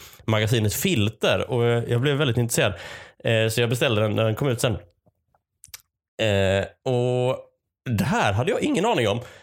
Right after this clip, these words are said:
men väldigt länge så visste man inte hur ålen, eh,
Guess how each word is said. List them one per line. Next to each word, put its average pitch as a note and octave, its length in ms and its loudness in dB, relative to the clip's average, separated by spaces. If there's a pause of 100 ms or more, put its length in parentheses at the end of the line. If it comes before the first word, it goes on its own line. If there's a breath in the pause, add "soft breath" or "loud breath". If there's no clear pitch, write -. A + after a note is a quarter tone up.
(240 loud breath)
men C3+ 320 0
väldigt F3 400 0
länge C3 600 0 (240 loud breath)
så - 300 0
visste A#2+ 560 0
man A2+ 180 0
inte F#3+ 400 -2
hur G#2 400 2
ålen, G2 760 0
eh, F2+ 40 -6